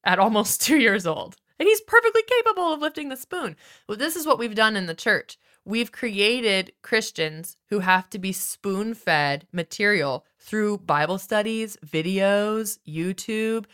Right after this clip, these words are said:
and aren't capable of, they think they aren't capable of lifting the spoon to their mouth on their own because they haven't been taught, or maybe they've atrophied and they don't want to do the work.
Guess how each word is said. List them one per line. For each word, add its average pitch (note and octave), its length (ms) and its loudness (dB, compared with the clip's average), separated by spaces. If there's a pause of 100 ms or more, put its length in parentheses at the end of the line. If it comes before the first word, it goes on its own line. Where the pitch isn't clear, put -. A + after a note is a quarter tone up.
(420)
and F#3+ 380 4 (100)
aren't G3 380 2
capable F#3 760 -4 (200)
of, E3+ 500 2
they D#3 100 -2
think F4+ 340 -4
they D#3+ 160 -2
aren't D3 160 -8
capable D#3 640 -2
of E3+ 160 2
lifting G3+ 480 -2
the F3+ 100 -2
spoon F3 420 -6
to F3 100 -8
their D#3 240 -2
mouth C#3+ 480 -4
on D3 180 -2
their C#3 240 -6
own F3 320 0 (360)
because G#3 280 0
they G#3 120 -2
haven't E3+ 260 0
been G3 160 -2
taught, - 580 0 (240)
or A3+ 200 4
maybe G#3+ 360 0
they've G3 300 -2
atrophied - 720 -6 (220)
and F3+ 180 0
they F3+ 100 0
don't F3+ 340 -2
want F3+ 260 -2
to E3 80 -18
do D#3+ 140 -10
the D3 120 -8
work. D3+ 300 -4